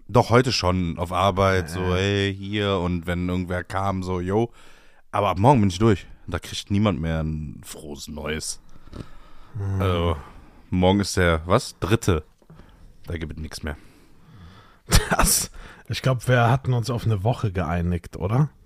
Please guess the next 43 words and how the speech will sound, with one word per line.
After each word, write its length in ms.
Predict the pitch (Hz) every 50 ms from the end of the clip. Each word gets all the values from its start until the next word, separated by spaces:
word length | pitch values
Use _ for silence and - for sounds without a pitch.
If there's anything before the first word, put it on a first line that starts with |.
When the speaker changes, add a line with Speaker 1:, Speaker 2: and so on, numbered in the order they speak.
| - - - - _ _ - - - - - - _ _
Speaker 2:
War 120 | 101 101
das 160 | 107 107 - 120
nicht 240 | 120 - - -
die, 260 | 110 107 107 107 98 - - - -
Speaker 1:
Ja. 320 | 82 71 76 87 85 87
Speaker 2:
die 140 | 107 110 107
Woche, 320 | 113 110 - - 131 120
darf 280 | 113 113 110 107 - -
man 160 | 104 98 95
sagen? 500 | 92 95 98 101 107 123 123 135 135 127 - - - - - - -
Speaker 1:
Aber 320 | 104 113 113 131 131 127
da 180 | 110 107 104 98
war 160 | 107 113 120
nicht, 400 | 117 120 117 - - - - - -
ähm, 480 | 110 110 104 101 104 101 98 98 95 - - _ - - _ - - - - _ _ -
da 140 | 101 98 90
war 120 | 104 110
nicht 180 | 110 113 - -
schon 200 | - 113 104 98
am 220 | 95 101 98 85
zweiten 540 | - - - - - 110 117 120 - - 101
direkt 240 | 98 92 98 - -
wieder 120 | 101 95
ein 60 | 92
Arbeitstag. 560 | 85 107 104 101 82 - - - 85 - - - - - - - - - - _ - - - - - - - - - - -
Bis 180 | 98 113 - -
zu 100 | - 107
einer 160 | 107 101 82
Woche, 280 | 110 110 - 139 110 98
wenn 180 | 101 101 104
das 160 | 98 92 87
so 80 | 87 95
Speaker 2:
Ja. 100 | 85 85
Speaker 1:
dritter, 340 | 85 85 101 - - 104 90
vierter 480 | 82 - 104 104 101 - 107 95 87
irgendwie 440 | 87 87 87 87 87 80 - 90 85
ist, 260 | 73 85 87 - -
so 120 | - - 85
Speaker 2:
Du, 80 | 107
Speaker 1:
mit 180 | 101 95 87 87
Speaker 2:
wenn 160 | 101 101 101
du, 40 | 98
Speaker 1:
Wochenende 120 | 104 98